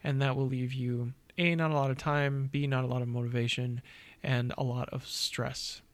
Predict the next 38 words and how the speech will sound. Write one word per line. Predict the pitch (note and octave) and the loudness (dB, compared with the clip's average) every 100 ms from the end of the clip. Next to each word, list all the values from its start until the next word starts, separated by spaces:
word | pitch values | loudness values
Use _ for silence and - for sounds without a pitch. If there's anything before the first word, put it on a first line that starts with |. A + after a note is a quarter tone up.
| _ _ _ _ _ _ - - - | _ _ _ _ _ _ -20 -14 -4
So | C#3 | 0
one | D3 | 2
of | D3 | 4
my | C#3+ | 4
recommendations | C3 B2+ B2 A#2+ C3 - A#2 A#2+ | 2 2 -2 0 0 0 -4 -6
for | - A#3 | 0 2
you | D#3 A#2+ F3+ - _ _ _ _ | 2 2 0 -2 _ _ _ _
is | D#3 D3 C#3+ C3+ | 0 2 0 -2
to | - | -4
not | C3 B2+ C#3+ - | -2 -2 -4 -4
worry | B2+ | -2
about | B2 B2 | -2 -2
the | C3+ | -2
gym | D#3+ G3+ C#3 | 0 2 2
right | B2 | -2
away. | - - - - | -4 -8 -12 -18
So | - | -18
if | - | -10
you're | C#3+ | -10
a | |
cosplayer | - - C3+ C3+ - C3+ D3 G3 - - - - - - | -6 -4 -4 -4 -6 -4 -6 -8 -12 -16 -14 -16 -18 -6
and | C3 B2 | -2 0
you | |
want | B2 B2+ | 0 -2
to | |
start | - B2+ - | -2 -4 -6
with | - | -8
fitness, | - D#3+ - C3+ D3 G2+ - - - - - - | 0 0 0 -2 -2 -2 -4 -8 -12 -14 -18 -2
don't | C#3 C#3 C3+ C3+ - - - - - - - - | 4 6 4 2 -2 -6 -12 -20 -20 -20 -20 -8
worry | - B2+ B2 B2 | -2 0 2 0
about | B2+ B2+ A2 - - - | -2 -4 -6 -8 -12 -8
the | |
gym | B2+ C3 B2 B2 B2+ - - - | -4 -2 -2 -4 -6 -10 -20 -8
to | C3 B2 B2 | -4 -4 -4
start. | - - A#2+ - - - - - | -6 -4 -4 -4 -14 -16 -18 -8
You'll | A#2+ | -4
save | - B2 | -2 0
money, | D3 A3 F3 | 4 4 4